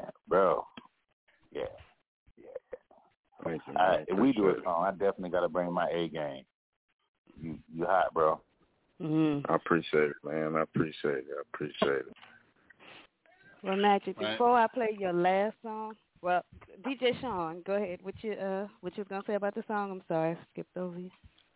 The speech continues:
Speaker 4: Oh, no, no, no! I already said, I said, I already said I'm putting that in my, uh, My Quiet Storm rotation tonight after this show. It's gonna be
Speaker 3: Facts.
Speaker 4: played again. Damn right.
Speaker 1: Yeah.
Speaker 4: I, I
Speaker 3: No,
Speaker 4: mean,
Speaker 3: listen.
Speaker 1: Yeah.
Speaker 4: I mean, I'm a, I'm a
Speaker 3: Uh,
Speaker 4: fan with this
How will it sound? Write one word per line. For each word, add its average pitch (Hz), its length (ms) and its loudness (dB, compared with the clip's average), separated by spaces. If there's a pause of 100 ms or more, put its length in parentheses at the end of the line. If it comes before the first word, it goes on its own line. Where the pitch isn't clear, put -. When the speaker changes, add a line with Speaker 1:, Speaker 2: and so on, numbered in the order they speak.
(380)
Speaker 4:
Oh, 240 100 6
no, 247 160 2
no, 247 120 4
no! 240 100 4
I 202 300 6
already 190 280 0 (100)
said, 208 240 0
I 180 120 4 (120)
said, 135 160 -2
I 151 220 4
already 156 260 0
said 175 120 0
I'm 180 140 -2
putting 139 280 -6
that 160 200 2
in 123 80 -12
my, 139 220 0
uh, 113 440 -4 (360)
My 143 180 2
Quiet 135 380 4
Storm 147 360 0
rotation 117 600 -4
tonight 110 400 0
after 113 340 0
this 120 160 -2 (140)
show. 110 260 0 (600)
It's 123 200 -2
gonna 151 200 6
be 120 100 0
Speaker 3:
Facts. - 100 -12
Speaker 4:
played 143 320 6
again. 117 460 0 (180)
Damn 123 460 -2
right. 117 260 0 (760)
Speaker 1:
Yeah. - 160 6
Speaker 4:
I, 87 160 8
I - 220 8
Speaker 3:
No, 175 60 4
Speaker 4:
mean, 208 240 4
Speaker 3:
listen. 90 220 -6
Speaker 1:
Yeah. 82 380 4 (340)
Speaker 4:
I 214 100 -4
mean, 202 140 2
I'm 262 100 6
a, 269 100 2 (140)
I'm - 140 -2
a 233 40 2
Speaker 3:
Uh, 220 140 6
Speaker 4:
fan 214 260 2
with 185 80 -6
this 165 160 -10